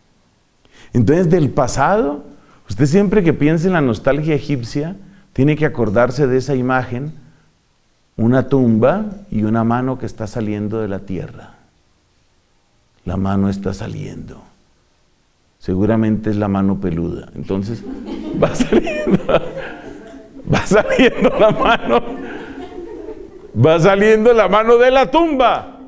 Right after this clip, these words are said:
Oye, ¿y esa imagen tan horrible, por qué? ¿Por qué esa imagen tan horrible?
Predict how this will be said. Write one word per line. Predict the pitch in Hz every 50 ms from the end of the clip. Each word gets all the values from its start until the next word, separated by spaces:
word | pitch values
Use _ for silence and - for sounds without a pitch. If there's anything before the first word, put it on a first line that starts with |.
| - - - - - - - - _ 254 262 - - _ - - _ _ _ _ - - _ - - _ _ _ _ _ _ _ _ _ _ _ _ _ _ _ _ _ _ _ - - _ _
Oye, | - 135 139 143
¿y | 127 127
esa | 147 151 180 190
imagen | 151 123 113 135 147 143 -
tan | - 104 98
horrible, | 92 85 85 98 107 117 123 127
por | 110 101 87 -
qué? | - - 120 131 131 101 - - - _ _ _ _ _ _ _ _
¿Por | - 90 82
qué | - 123
esa | 123 127 139
imagen | 123 127 131 135 123
tan | 123 107
horrible? | 95 92 101 113 117 107 90 90